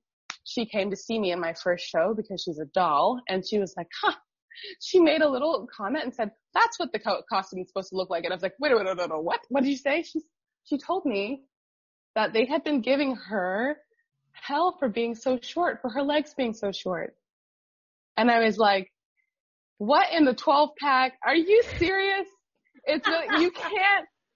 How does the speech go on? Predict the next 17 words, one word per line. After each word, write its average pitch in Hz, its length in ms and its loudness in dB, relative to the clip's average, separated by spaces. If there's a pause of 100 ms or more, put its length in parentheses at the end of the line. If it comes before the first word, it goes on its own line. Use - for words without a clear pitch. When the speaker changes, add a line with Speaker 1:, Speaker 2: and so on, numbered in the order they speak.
(240)
Speaker 1:
it, 302 220 -8
you, 320 220 -2 (180)
Speaker 2:
You 320 120 2
just 403 180 2
can't 403 220 6
Speaker 1:
you, 311 40 2
Speaker 2:
win. 294 400 2 (220)
<laughs> 370 220 -4
Speaker 1:
you 349 200 4
gotta 339 360 4
like 311 360 -4
you. 196 460 -12
You 254 260 -4
gotta 262 320 2
like 294 320 2
you 262 160 -6
because, 262 360 -4